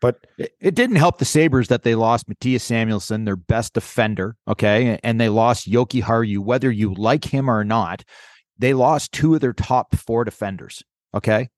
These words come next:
Speaker 2: Once you do that on this team in particular,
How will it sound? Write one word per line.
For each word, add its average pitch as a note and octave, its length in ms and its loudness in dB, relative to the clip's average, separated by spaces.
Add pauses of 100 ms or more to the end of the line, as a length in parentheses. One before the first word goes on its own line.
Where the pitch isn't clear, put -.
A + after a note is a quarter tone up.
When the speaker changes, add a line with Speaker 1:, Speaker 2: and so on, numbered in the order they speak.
(420)
Speaker 2:
Once D3+ 320 0
you F#3 140 4
do E3 180 4
that C#3+ 340 2
on A#2 340 0
this A#2+ 260 -2
team C#3+ 280 -2
in C3+ 120 0
particular, C#3 640 -4